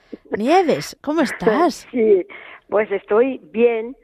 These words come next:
Speaker 1: pero
Speaker 2: Ujú.
Speaker 1: tampoco, mm,
Speaker 2: Pa'
Speaker 1: no
Speaker 2: tirar
Speaker 1: llamo
Speaker 2: cohetes.
Speaker 1: porque,
Speaker 2: Ah.
Speaker 1: no llamo porque, porque claro, pues hay tanta gente que, que quiere entrar, que
Speaker 2: Mm.
Speaker 1: tal. Yo también llamo y a lo mejor, pues no,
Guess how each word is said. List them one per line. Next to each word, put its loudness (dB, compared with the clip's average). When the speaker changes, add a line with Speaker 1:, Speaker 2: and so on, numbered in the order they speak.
Speaker 1:
pero 0
Speaker 2:
Ujú. -4
Speaker 1:
tampoco, -2
mm, -4
Speaker 2:
Pa' 6
Speaker 1:
no 2
Speaker 2:
tirar 4
Speaker 1:
llamo 2
Speaker 2:
cohetes. 2
Speaker 1:
porque, -4
Speaker 2:
Ah. -4
Speaker 1:
no -2
llamo -2
porque, -4
porque -8
claro, -4
pues -16
hay -12
tanta -6
gente -4
que, 0
que 0
quiere 0
entrar, -2
que -4
Speaker 2:
Mm. -6
Speaker 1:
tal. -2
Yo -6
también -2
llamo -2
y -2
a -2
lo -8
mejor, -8
pues -14
no, -6